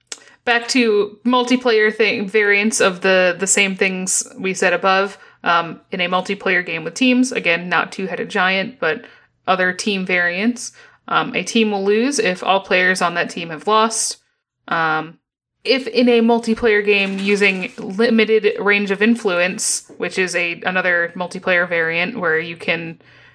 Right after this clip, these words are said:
there are o-, the only players within a certain distance, like at the table from you, can be affected or ca-, you can attack them. There's, I promise there's whole rules for this variant.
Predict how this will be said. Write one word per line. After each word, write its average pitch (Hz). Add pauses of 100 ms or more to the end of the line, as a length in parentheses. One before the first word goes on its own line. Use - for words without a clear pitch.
(100)
there 196
are 175
o-, 202 (140)
the 185 (160)
only 240
players 214
within 196
a 185
certain 190 (180)
distance, 214
like 175
at 185
the 175
table 196
from 175
you, 165 (260)
can 185
be 180
affected 165
or 165
ca-, -
you 170
can 170
attack 156
them. 165
There's, 170 (240)
I 208
promise 247
there's 202
whole 262
rules 247
for 214
this 202
variant. 160